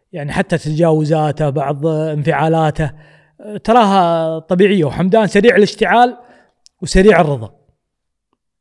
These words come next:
يعني يزعل بسرعة، أدنات ما زعله وأدنات مرضاه، وهذا دليل نظافة قلب يعني. فأنا أتوقع أن هذه الميزة الفعلية اللي عند حمدان، أنه نظيف قلب و-،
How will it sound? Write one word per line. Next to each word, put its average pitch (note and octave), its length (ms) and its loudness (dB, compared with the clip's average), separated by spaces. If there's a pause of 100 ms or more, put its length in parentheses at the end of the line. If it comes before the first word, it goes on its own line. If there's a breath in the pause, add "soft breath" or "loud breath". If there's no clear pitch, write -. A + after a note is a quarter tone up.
يعني C3+ 120 -10
يزعل F3 320 0
بسرعة، D#3 580 -8 (520)
أدنات G#3+ 480 -2
ما G3+ 140 2
زعله F#3 280 0
وأدنات F3+ 400 -2
مرضاه، D3+ 320 -6 (680)
وهذا F#3+ 300 -4
دليل F#3+ 300 0
نظافة D#3+ 340 -4
قلب C3+ 340 -12
يعني. G2 220 -20 (1040)
فأنا A3+ 800 -8
أتوقع G#3+ 340 -10
أن F#3+ 160 -4
هذه D3 580 -6
الميزة B2 440 -10
الفعلية B2+ 1120 -12
اللي A2+ 160 -16
عند A2+ 120 -18
حمدان، A#2 380 -16
أنه D#3 240 -10
نظيف E3+ 360 -6
قلب F#3 380 -6
و-، D#3+ 680 -16